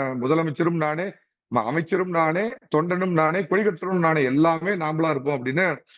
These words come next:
நம்ம சோசப் விஜய் தம்பி வந்து முடிவு பண்ணிட்டாருன்னு நினைக்கிறேன். அங்க அவருக்கு சேர்த்துறதுக்கு வாய்ப்பு இல்ல. அவர் இப்ப என்ன பண்றாருன்னா, இந்த ஒரு எல்லாம் படம் உதாரணமா இன்னைக்கு வருது, என்னன்னு தெரியல. வடிவேலு ஒரு படத்துல இப்ப பாருங்க நம்ம என்ன பண்றோம் அப்படின்ட்டு கிட்ட போய் அந்த பெரிய தாதா மாதிரி இருக்கும். அவன்கிட்ட போய்,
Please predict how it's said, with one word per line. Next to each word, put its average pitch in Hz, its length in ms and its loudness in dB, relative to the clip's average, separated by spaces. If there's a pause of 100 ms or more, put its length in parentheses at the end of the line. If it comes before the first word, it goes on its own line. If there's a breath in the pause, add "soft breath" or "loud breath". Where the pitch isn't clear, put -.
(180)
நம்ம 139 300 0
சோசப் 160 320 -2
விஜய் 139 300 2
தம்பி 139 260 0
வந்து 135 220 0
முடிவு 135 260 4
பண்ணிட்டாருன்னு 127 320 0
நினைக்கிறேன். 117 460 -2 (360)
அங்க 143 300 0
அவருக்கு 143 320 -2
சேர்த்துறதுக்கு 156 360 -4
வாய்ப்பு 127 420 -2
இல்ல. 113 160 2
அவர் 95 180 -8
இப்ப 87 140 -6
என்ன 143 280 4
பண்றாருன்னா, 139 680 0 (580)
இந்த 127 160 4
ஒரு 120 300 2
எல்லாம் 135 240 2
படம் 139 240 -2
உதாரணமா 165 420 -2
இன்னைக்கு 151 300 2
வருது, 139 160 0
என்னன்னு 139 240 -4
தெரியல. 120 260 0 (340 soft breath)
வடிவேலு 151 380 0
ஒரு 135 140 -2
படத்துல 139 240 -2
இப்ப 113 180 -6
பாருங்க 143 340 -2
நம்ம 135 260 4
என்ன 139 280 6
பண்றோம் 127 400 0
அப்படின்ட்டு 123 600 0 (360 loud breath)
கிட்ட 165 360 2
போய் 147 200 8
அந்த 139 140 6
பெரிய 139 300 8
தாதா 139 280 6
மாதிரி 135 180 4
இருக்கும். 127 220 4
அவன்கிட்ட 139 280 2
போய், 135 200 8